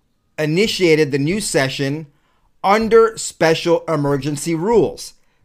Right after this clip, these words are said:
These rules totally abandon and make it clear that the only purpose of the new session was to expedite the certification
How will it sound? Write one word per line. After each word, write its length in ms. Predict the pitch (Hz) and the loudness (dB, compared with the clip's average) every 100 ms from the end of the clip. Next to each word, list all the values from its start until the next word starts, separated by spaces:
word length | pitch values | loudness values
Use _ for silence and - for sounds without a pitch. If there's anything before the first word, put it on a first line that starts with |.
| - | -12
These 360 | 113 208 214 | -4 -2 -2
rules 500 | 170 185 185 190 196 _ _ | 2 4 4 0 -6 _ _
totally 420 | - 147 175 220 | -2 2 2 4
abandon 640 | 226 170 160 156 151 165 160 _ _ _ - | 2 4 2 2 0 -2 -4 _ _ _ -6
and 140 | 135 | 0
make 200 | 160 180 | 0 2
it 140 | 196 | -2
clear 280 | - 165 143 | -2 0 0
that 180 | 139 131 | 0 -4
the 120 | 135 139 | -4 -4
only 260 | 170 233 | -4 -4
purpose 420 | - 180 175 175 - | -2 -2 -2 -4 -4
of 160 | 147 | -6
the 60 | 135 | -4
new 160 | 151 | -4
session 540 | 196 170 151 151 156 160 _ _ _ | -4 -4 -4 -4 -8 -10 _ _ _
was 200 | 127 147 | -2 -2
to 260 | 147 - - | -2 -4 0
expedite 680 | 175 180 202 156 190 185 _ _ | -2 -2 -6 0 0 0 _ _
the 180 | 139 147 | -8 -6
certification 840 | 139 160 160 175 147 139 143 143 | 0 0 0 -2 -2 -2 -4 -6